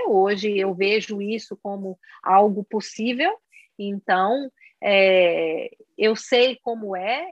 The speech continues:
eu, eu hoje acredito mais na ciência, que evoluiu muito, então tem tratamento e que nós temos que, que lutar sempre,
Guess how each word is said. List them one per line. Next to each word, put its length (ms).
eu, 380
eu 180
hoje 320
acredito 680
mais 380
na 140
ciência, 640
que 200
evoluiu 600
muito, 680
então 720
tem 320
tratamento 1080
e 100
que 160
nós 320
temos 440
que, 380
que 120
lutar 540
sempre, 560